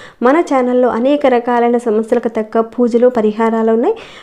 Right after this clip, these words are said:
ఒకసారి మీరు ఛానల్లోకి వెళ్ళి చూసి మీ సమస్యకు తగ్గ ఏదైనా పూజను కానీ పరిహారాన్ని కానీ ఎంచుకుని ప్రయత్నం చేయండి. మీకు వచ్చిన రిజల్ట్ని తప్పకుండా నాతో షేర్ చేసుకోండి. దాంతోపాటుగా సబ్స్క్రైబ్ కండి,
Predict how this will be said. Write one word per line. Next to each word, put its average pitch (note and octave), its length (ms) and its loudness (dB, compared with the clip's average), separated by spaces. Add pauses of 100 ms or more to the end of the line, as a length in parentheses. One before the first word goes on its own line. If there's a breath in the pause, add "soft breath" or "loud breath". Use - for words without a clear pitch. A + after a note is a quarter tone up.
(120 loud breath)
ఒకసారి A#3+ 380 0
మీరు C4+ 140 4
ఛానల్లోకి A3+ 560 0
వెళ్ళి G#3+ 260 2
చూసి B3 420 0
మీ C#4 180 2
సమస్యకు C#4 420 0
తగ్గ A3 380 -2
ఏదైనా G#3+ 300 2
పూజను B3 340 2
కానీ A#3+ 340 -2
పరిహారాన్ని G#3+ 560 0
కానీ A3 240 -2
ఎంచుకుని G#3+ 360 0
ప్రయత్నం B3 520 0
చేయండి. B3+ 340 2
మీకు A3 220 0
వచ్చిన A3 260 2
రిజల్ట్ని A3+ 580 0 (460 loud breath)
తప్పకుండా C#4 360 -2
నాతో D4 260 -2
షేర్ B3+ 360 -2
చేసుకోండి. B3 420 -2
దాంతోపాటుగా A3+ 640 -4
సబ్స్క్రైబ్ C4 520 -4
కండి, C4+ 280 -2